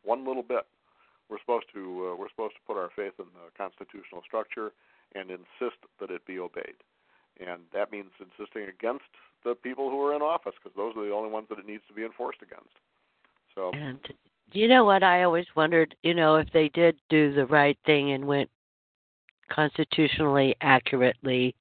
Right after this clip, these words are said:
Speaker 2: about the income tax, they'd have to cut their budget so badly
Speaker 1: Yeah.
Speaker 2: because people in the United States, if it was all divvied up amongst the, what is it, three hundred and fifty million Americans,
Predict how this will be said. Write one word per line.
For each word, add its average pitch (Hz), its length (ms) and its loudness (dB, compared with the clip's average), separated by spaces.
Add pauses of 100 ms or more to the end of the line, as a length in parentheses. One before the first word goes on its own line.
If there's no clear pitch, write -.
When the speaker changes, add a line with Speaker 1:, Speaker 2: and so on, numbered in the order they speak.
(200)
Speaker 2:
about 139 400 8
the 135 160 2
income 135 320 -2
tax, 135 420 2 (1120)
they'd 214 220 10
have 208 240 2
to 196 80 -8
cut - 300 2
their 170 160 4
budget 156 440 -2 (640)
so 180 220 6
badly 165 720 0 (500)
Speaker 1:
Yeah. 131 140 2
Speaker 2:
because 139 420 0 (340)
people 190 260 2
in 156 60 2
the 151 100 -2
United 147 460 0
States, 151 360 -2 (140)
if 147 140 -8
it 113 80 -2
was 139 160 -6
all 156 220 4
divvied 156 420 -4
up 151 160 0 (440)
amongst 156 360 0
the, 156 120 2
what 156 160 6
is 151 100 -2
it, 151 120 -2
three 165 160 2
hundred 156 220 4
and 147 260 -6 (460)
fifty 165 300 4
million 160 340 6
Americans, 165 580 4